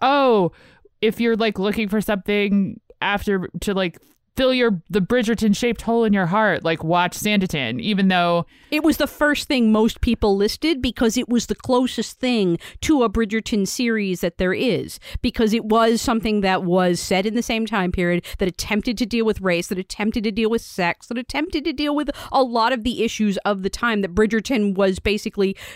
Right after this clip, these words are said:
Speaker 2: I mean, Bridgerton did it in a very frothy way, you know, to the, the whole, well, you know, uh, Daphne doesn't know about sex, so,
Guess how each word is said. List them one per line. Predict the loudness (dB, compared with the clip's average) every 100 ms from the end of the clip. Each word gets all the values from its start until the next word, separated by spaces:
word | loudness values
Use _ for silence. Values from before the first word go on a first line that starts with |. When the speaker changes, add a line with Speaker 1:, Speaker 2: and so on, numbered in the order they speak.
| -20 -20 -20 -18 -8 -2
Speaker 2:
I |
mean, | 0 2
Bridgerton | 0 0 0 0
did | 0
it | 0
in | 2
a |
very | 2 2
frothy | -2 0 2 2 0 0
way, | 2 0 0 -6 -12 -16 -10
you | -2 2
know, | 2 2 0
to | 0 0
the, | 2 0 2
the | 0 2
whole, | 4 4 4
well, | 4 2 0 0
you | 0
know, | 0 -2 -6 _ -6 -4
uh, | -2 -6 -12 -2
Daphne | 0 2 2
doesn't | 0 0
know | 0
about | 0
sex, | -2 0 0 -4 -4
so, | 0 2 0